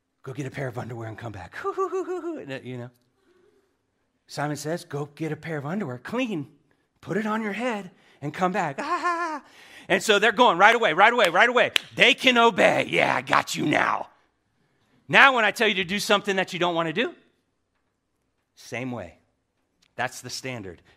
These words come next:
You know your bad little behind can obey. That's the standard we call them to because they've already proven they could do it when they're happy about it, when it's a good reward, but when something they don't want to do, oh, slow obedience.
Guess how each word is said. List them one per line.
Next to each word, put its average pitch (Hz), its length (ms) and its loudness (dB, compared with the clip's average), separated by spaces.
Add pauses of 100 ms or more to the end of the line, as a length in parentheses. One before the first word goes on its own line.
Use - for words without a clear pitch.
You 175 220 -8
know 185 240 -6
your 151 260 -8
bad 135 340 -12
little 123 180 -12
behind 120 380 -12
can 110 120 -14
obey. 98 420 -14 (2500)
That's 139 240 -4
the 147 100 -10
standard 170 420 -4
we 123 100 -12
call 165 220 0
them 180 80 -6
to 135 160 -8
because 139 280 -4
they've 165 160 0
already 185 260 6
proven 214 400 -4
they 190 120 2
could 156 200 -4
do 285 200 4
it 240 100 6
when 190 140 -2
they're 185 100 4
happy 277 400 2
about 180 320 6
it, 190 100 -8 (120)
when 214 100 2
it's 220 160 -2
a 202 60 2
good 311 280 4
reward, 185 440 2 (160)
but 170 100 -2
when 170 160 0
something 190 300 2
they 180 100 0
don't 190 180 2
want 185 140 0
to 185 60 -4
do, 180 180 2
oh, 131 640 2 (600)
slow 160 480 0
obedience. 127 840 -8